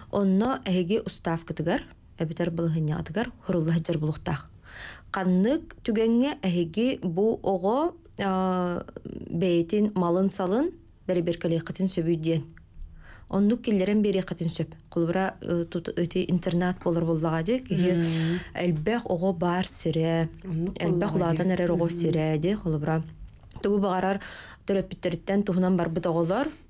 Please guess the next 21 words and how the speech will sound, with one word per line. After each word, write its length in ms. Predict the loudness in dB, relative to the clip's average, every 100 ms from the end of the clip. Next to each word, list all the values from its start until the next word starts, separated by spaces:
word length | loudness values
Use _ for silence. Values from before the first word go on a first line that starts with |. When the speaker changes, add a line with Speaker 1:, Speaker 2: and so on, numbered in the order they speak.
| -6
Speaker 1:
Били 120 | -2
бару 240 | 0 2 2
балыктары 420 | 2 0 -2 2
нейин 240 | 2 2
барар 280 | 2 2 0
буллактара 480 | 0 -2 -4 -2 0
дибет 280 | 0 -2 -2
да. 100 | -4
Speaker 2:
Мм. 500 | -4 -4 -6 -8 -8 -2
Speaker 1:
Аха. 520 | 0 2 2 2 0 -6 -14 -16 -4
Оннук 460 | 2 4 2 0 -8 -4
эһиги 500 | 0 0 2 0 2
документнах 600 | 0 0 2 2 0 0
буллаккатына, 680 | 0 0 -2 -2 0 0 0 -2
эһиги 320 | -2 2 2
защищённый 600 | 2 0 -2 -2 0 0
дем 240 | 0 0
булагат. 380 | 0 0 -2 -8 -14 -20 -20 -20 -20 -20 -20 -20 -18 -2
Онна 320 | 2 4 2
этинне, 540 | 2 2 4 2 0 0
м, 600 | 2 4 4 2 2